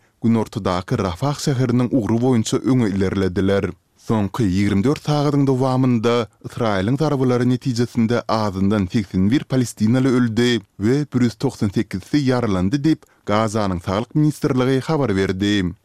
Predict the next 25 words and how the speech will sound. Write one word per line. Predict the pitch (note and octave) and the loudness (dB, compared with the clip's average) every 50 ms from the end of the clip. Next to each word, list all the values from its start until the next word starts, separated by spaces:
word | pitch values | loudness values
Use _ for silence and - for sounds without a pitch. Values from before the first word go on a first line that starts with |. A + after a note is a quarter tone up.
| _ - - | _ -6 -2
Министрлик | G2 G2 A#2 C#3 D3 - - D#3 C#3 C#3 C#3+ - - | 0 2 2 2 0 -2 -4 -2 0 0 -2 -2 -2
хелак | - G2+ G2+ B2 D3 - | -2 0 0 0 -2 0
болгондордун | - D3+ C#3+ C#3 C3+ C3 C3+ C3+ C3 A#2+ | 0 2 2 2 2 2 0 0 -2 -2
саны | - A#2+ G2+ F2+ F#2+ G#2+ | -2 -2 -2 0 0 0
бабытында | A#2+ C#3 C#3+ C#3 B2 B2+ - - A#2 A2+ A2 G2 A2 G#2+ A2 G#2+ F#2+ _ _ _ _ _ | 0 0 0 0 0 -2 -4 0 0 0 2 2 2 2 2 0 -2 _ _ _ _ _
хем | - D#3 E3 D3 | -2 0 0 0
Харвей, | - B2+ A#2 G2+ F#2 E2+ F#2+ F#2+ G2+ G2 F2+ _ _ _ _ - | 0 -2 -2 -2 0 0 0 0 0 0 -2 _ _ _ _ -2
хем | C#3+ D3 D3 B2+ | 0 0 0 0
да | A2+ - - G#2+ G#2+ | 0 0 0 0 -2
Асуды | G2 - - F#2+ G2 C#3 | -2 -2 -4 -2 -2 0
илатын | D3 E3 D#3 D3 C#3 B2+ - - C3+ | 0 2 0 0 0 -2 -4 -2 -2
арасындагы | C3 C3 B2 A2 - - A2 G#2 G2+ G2 - - | 0 0 -2 -4 -2 -4 -2 -2 -2 -4 -6 -14
кипдалары | - - - A#2+ A#2 G#2+ G2 F#2 F#2 A#2 B2 | -14 -4 -2 0 0 0 0 -2 -2 -2 -2
билеликте | A2 A2 C3 C#3+ C#3+ C3+ C#3 - - A#2+ G2 | -2 0 0 2 2 0 0 -2 -2 -4 -4
хасаплаяр. | - G2+ - G2+ G2+ F#2+ - F#2 F#2 F#2 G2 G2 F#2+ F#2+ F#2+ F#2+ F2+ - _ _ _ _ _ _ _ _ _ _ _ _ _ - | -4 -6 -6 -4 -4 -4 -2 -2 0 2 2 2 2 0 0 -2 -4 -8 _ _ _ _ _ _ _ _ _ _ _ _ _ -4
Американын | - F#2 G2 G#2+ B2+ D#3 D#3+ - - D3 D3+ D3+ C#3+ | -2 0 2 2 2 2 0 0 -2 0 0 0 -2
президенти | - C#3 D3+ C#3+ C3 A#2+ A2 C3 C3 B2+ - D3+ | 0 0 0 0 0 0 0 0 0 0 0 -2
Джо | B2 G2+ G2+ A#2+ B2+ A#2+ | -2 0 0 0 0 0
Байден | F#2 F#2+ F#2+ G2+ G#2 G#2 F#2+ A2 G#2 G2+ | 0 -2 0 0 0 0 0 -2 -2 -2
ковид | - - C3 C#3 C#3+ D3+ - | -4 -2 -2 -2 -2 -2 -2
он | - C3 B2+ G#2 | 0 0 0 0
тогуз | G#2+ G2+ - - C#3 B2 | -2 -4 -2 -2 -2 0
вирусуна | A2 A2+ C3+ D3 D3 C3 - - - A2+ G2+ | 2 2 2 2 0 -2 -4 -2 -2 0 0
жолугду | F#2 G#2 A2 G#2 G2+ E2 F2+ - D3+ | 2 2 0 0 0 -2 -2 -2 -2
деп | C#3 D3+ D#3 D#3 - - | 0 0 -2 -2 -2 -8